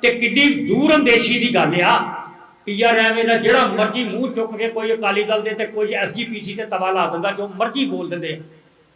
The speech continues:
ਤੁਹਾਨੂੰ ਅੰਦਾਜ਼ਾ ਹੀ ਨਹੀਂ ਕਿ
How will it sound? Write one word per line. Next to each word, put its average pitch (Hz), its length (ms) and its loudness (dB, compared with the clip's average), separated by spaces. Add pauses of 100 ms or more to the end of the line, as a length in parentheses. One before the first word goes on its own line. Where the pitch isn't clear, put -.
(600)
ਤੁਹਾਨੂੰ 214 400 0
ਅੰਦਾਜ਼ਾ 208 500 4
ਹੀ 254 200 4
ਨਹੀਂ 160 220 -4 (240)
ਕਿ 247 120 4